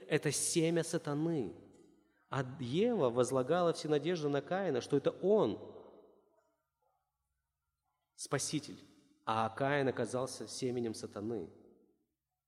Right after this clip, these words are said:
И вот его проявление в следующей уже ситуации, когда он убивает своего брата. Был ли Каин ате-, атеистом,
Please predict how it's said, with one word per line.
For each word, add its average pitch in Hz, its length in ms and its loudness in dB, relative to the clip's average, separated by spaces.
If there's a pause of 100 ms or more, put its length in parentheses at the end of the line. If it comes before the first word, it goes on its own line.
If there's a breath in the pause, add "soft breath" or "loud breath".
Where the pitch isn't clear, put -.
(300)
И 117 80 -8
вот 143 240 -2
его 151 160 0
проявление 143 580 2
в - 60 -12
следующей 127 340 -4
уже 120 140 -4
ситуации, 131 400 -6
когда 107 160 -4
он 110 80 0
убивает 113 340 0
своего 120 260 -4
брата. 123 440 -4 (4000)
Был 165 220 6
ли 185 120 2
Каин 156 340 2
ате-, 143 260 0
атеистом, 170 600 -4